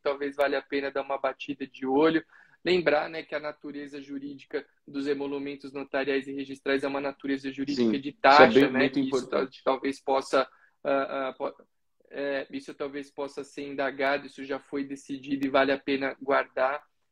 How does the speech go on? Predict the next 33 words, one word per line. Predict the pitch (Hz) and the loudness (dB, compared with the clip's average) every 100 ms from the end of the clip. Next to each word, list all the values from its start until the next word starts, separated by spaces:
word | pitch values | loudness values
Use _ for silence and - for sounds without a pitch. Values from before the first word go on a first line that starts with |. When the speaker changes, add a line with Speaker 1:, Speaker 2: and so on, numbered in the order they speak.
| _ | _
Speaker 1:
ah, | 139 135 135 135 | -6 -4 -2 -4
até | - 147 | -4 -10
porque | - 143 - 151 | -10 -14 -12 -12
muitas | 147 156 165 156 - | -12 -14 -12 -14 -12
co-, | 160 147 - _ _ | -10 -10 -10 _ _
por | 151 | -10
que | 151 | -8
que | 175 | 0
eu | 185 | 0
não | 180 | 0
posso | 175 165 165 | -2 -4 -4
dar | 160 156 | 0 0
desconto, | 147 - - 147 156 160 139 143 | 0 -16 -10 -4 -4 -4 -6 -8
não | 143 | -6
posso | 143 147 - | -4 -4 -4
cobrar | - 151 143 143 143 | -4 -4 0 -2 -2
mais | 139 135 147 143 - | -4 -6 -4 -6 -12
quando | _ 143 139 | _ -8 -8
não | 139 139 | -8 -6
haja | 139 139 | -6 -6
previsão | 143 143 139 135 143 | -8 -10 -10 -6 -4
legal? | 139 139 135 131 131 | -2 -4 0 -2 -2
Justamente | 135 156 151 151 - | -10 -10 -10 -16 -6
pela | 156 151 | -2 -2
natureza | 147 143 - 143 139 139 | -4 -8 -6 -6 -6 -8
jurídica, | 139 139 139 - 147 | -10 -10 -12 -4 0
que | 156 | 0
é | |
uma | 147 151 | 2 2
natureza | 151 - 143 143 143 | 0 -2 -6 -6 -8
jurídica | 143 147 147 - 156 | -10 -10 -10 -6 -4
de | 151 | -4
taxa. | 156 139 135 156 - | 4 8 8 6 0